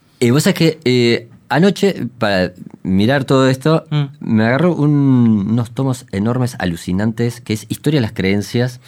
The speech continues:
Speaker 1: de un tal Nikolai, un rusito, que como corresponde, se puso a estudiar con gran fruición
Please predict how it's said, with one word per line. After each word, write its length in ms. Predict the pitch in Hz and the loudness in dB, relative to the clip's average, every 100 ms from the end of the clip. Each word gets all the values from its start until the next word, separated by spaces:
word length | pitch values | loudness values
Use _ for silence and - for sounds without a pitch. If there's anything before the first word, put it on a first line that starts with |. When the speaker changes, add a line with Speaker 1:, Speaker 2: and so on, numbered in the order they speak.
| - - - - _ _ - | -20 -20 -20 -20 _ _ -4
Speaker 1:
de 80 | 120 | 0
un 140 | 127 | 0
tal 200 | 127 131 | 0 0
Nikolai, 520 | 120 113 110 113 131 160 | 2 2 2 2 0 0
un 100 | 156 | 0
rusito, 540 | 123 104 120 113 135 131 | 0 -2 -2 -2 -4 -4
que 120 | - 104 | -12 -8
como 200 | 120 120 | -6 -4
corresponde, 640 | 156 131 - 127 135 139 - | -6 -6 -2 -2 -2 -6 -8
se 180 | - | -12
puso 380 | 123 151 139 156 | -10 -10 -8 -8
a 60 | 127 | -6
estudiar 640 | 123 - 131 135 139 151 - _ _ _ _ | -10 -6 -4 0 0 -2 -6 _ _ _ _
con 160 | - 113 | -4 -2
gran 240 | 135 143 | 0 -2
fruición 640 | 139 143 135 - 131 135 | 0 0 0 0 2 2